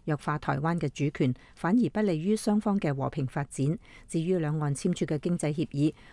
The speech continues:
獲利最大嘅唔係一般老百姓，而係大企業。泛藍嘅親民黨立委李同豪接受美國之音採訪時表示，馬習會起頭係轟轟烈烈，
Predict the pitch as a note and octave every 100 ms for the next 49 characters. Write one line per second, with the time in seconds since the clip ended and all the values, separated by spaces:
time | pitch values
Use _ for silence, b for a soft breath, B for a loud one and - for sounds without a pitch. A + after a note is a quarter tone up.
0 | B G3+ - F#3+ F3+ G3 F3 D#3+ F3+ E3+
1 | - D#3 E3 F3 - F3 D#3 C#3 D3 -
2 | D#3 D3 - D3+ C#3 C#3 C3+ D#3+ C3+ C3+
3 | C#3 B B B B B - G3 F3+ C#3+
4 | D3 F3 F3 A#3 A3 D3 C3+ C#3+ F3 -
5 | C#3+ D#3+ E3 C3+ - C3+ C#3 B2 - -
6 | D3+ C#3+ C#3 C#3+ - F3+ E3 - C#3 D3
7 | D3+ D3 C#3 C#3 D#3+ D#3+ C#3+ B B B
8 | - G3 A3 G3 - F3 F3 E3 G3 D#3
9 | D3+ D#3+ - G3+ G#3 G3 F3 D3+ D#3+